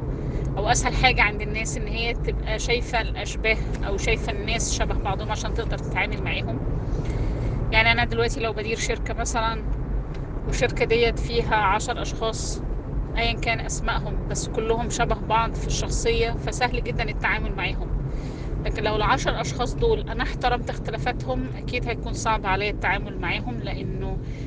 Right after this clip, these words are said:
محتاج أركز مع كل شخصية واختلافاتها. فأسهل شيء على النظم العالمية أو الحكومات أو، أو، أو إن الناس تكون نسخ من بعض، لأن وجود النسخ من بعض أو تشابه النسخ بيخلي التعامل سلس وسهل،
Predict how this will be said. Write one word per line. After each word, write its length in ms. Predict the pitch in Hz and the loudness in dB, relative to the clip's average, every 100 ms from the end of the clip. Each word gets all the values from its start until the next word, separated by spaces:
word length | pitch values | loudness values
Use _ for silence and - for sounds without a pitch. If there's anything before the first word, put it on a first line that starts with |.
| - | -6
محتاج 300 | - 220 226 | -2 0 2
أركز 340 | 220 214 233 202 | 2 0 -4 -2
مع 120 | 196 | -4
كل 260 | - 208 | -2 -2
شخصية 540 | 196 - - 202 202 202 | -2 -2 0 0 0 -2
واختلافاتها. 720 | 196 - 190 185 190 - - - - - - - - - - - - - - - - - | -4 -4 -4 -4 -6 -6 -8 -8 -8 -6 -6 -6 -8 -6 -6 -6 -6 -8 -8 -8 -8 -8
فأسهل 400 | - 254 285 294 | 2 2 4 0
شيء 140 | 240 269 | 0 0
على 200 | 220 214 | 0 -2
النظم 320 | 214 220 220 | -4 -8 -8
العالمية 680 | 208 190 190 196 214 208 202 | -4 -4 -4 -6 -6 -6 -6
أو 300 | 190 175 175 | -6 -10 -12
الحكومات 600 | 175 - - 185 202 - | -12 -12 -12 -8 -8 -8
أو، 180 | - 190 | -8 -8
أو، 320 | - 196 196 | -6 -6 -4
أو 320 | - 196 214 - | -4 -6 -6 -8
إن 220 | - 202 196 | -10 -8 -6
الناس 360 | 202 208 214 | -6 -6 -6
تكون 480 | - - 220 214 202 | -8 -8 -6 -6 -6
نسخ 320 | 196 - - | -6 -8 -8
من 160 | 185 185 | -8 -10
بعض، 180 | - - - - - - | -10 -12 -12 -12 -12 -10
لأن 320 | 185 170 180 | -8 -6 -6
وجود 360 | 185 185 214 208 | -6 -4 -2 -2
النسخ 420 | 202 196 - 233 - - - - | -6 -6 -4 -6 -6 -14 -14 -10
من 180 | 175 175 | -8 -4
بعض 260 | 185 196 | -2 -2
أو 140 | - 180 | -6 -10
تشابه 400 | 185 208 196 190 | -6 -4 -4 -6
النسخ 400 | 185 190 208 - | -6 -6 -6 -8
بيخلي 540 | 214 - 196 190 185 | -8 -2 0 0 -2
التعامل 640 | 190 - 170 180 185 180 180 - - - - - - | -6 -6 -4 -2 -2 -4 -8 -10 -10 -10 -10 -10 -10
سلس 440 | - 202 196 - | -2 0 0 -2
وسهل، 340 | 185 - - | -8 -10 -10